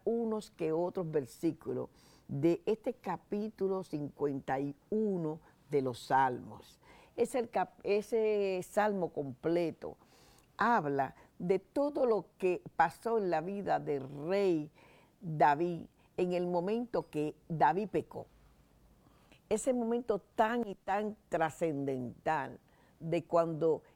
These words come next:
él se da cuenta de su pecado y al nivel que llegó él en el pecado.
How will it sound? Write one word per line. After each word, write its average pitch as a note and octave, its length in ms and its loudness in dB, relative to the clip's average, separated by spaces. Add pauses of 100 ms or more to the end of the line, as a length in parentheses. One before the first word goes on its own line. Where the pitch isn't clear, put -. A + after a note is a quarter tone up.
(160)
él B3 200 6
se G#3 220 -2
da A#3 180 0
cuenta A3 800 -2
de D#3+ 260 -2
su D3+ 300 -6
pecado E3+ 640 0
y G3+ 140 2
al F#3+ 200 2
nivel G3 520 0
que F3 260 0
llegó E3 400 0
él F3+ 260 -2
en B2+ 200 -4
el A#2 100 -6
pecado. D#2+ 580 -10